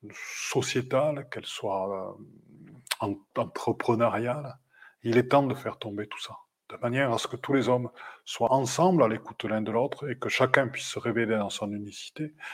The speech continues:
et que chacun soit à sa place dans ce qu'il fait. Voilà. Donc là,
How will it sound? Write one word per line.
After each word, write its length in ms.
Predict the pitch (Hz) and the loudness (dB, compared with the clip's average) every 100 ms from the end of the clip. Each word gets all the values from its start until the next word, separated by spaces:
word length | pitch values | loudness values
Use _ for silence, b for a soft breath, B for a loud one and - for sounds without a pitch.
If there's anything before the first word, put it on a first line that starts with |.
| B - | B -8
et 60 | |
que 120 | - | -2
chacun 480 | 117 - 131 - 104 B B - | 2 6 8 8 4 B B -12
soit 480 | - 117 104 - | -2 2 2 4
à 80 | 110 | 2
sa 180 | - 104 | 2 -2
place 460 | - 107 - - _ _ _ _ _ _ - | 2 2 0 -10 _ _ _ _ _ _ -10
dans 380 | 104 101 98 - | -2 0 0 -6
ce 180 | - - | -10 -10
qu'il 200 | - 113 | -10 -12
fait. 200 | - - - _ _ _ _ _ _ _ _ _ _ _ - _ _ _ - - | -12 -12 -18 _ _ _ _ _ _ _ _ _ _ _ -20 _ _ _ -20 -6
Voilà. 300 | 110 98 - B B B B B | -2 -2 -6 B B B B B
Donc 220 | 120 - | 0 8
là, 380 | 170 202 131 - | 10 10 6 -4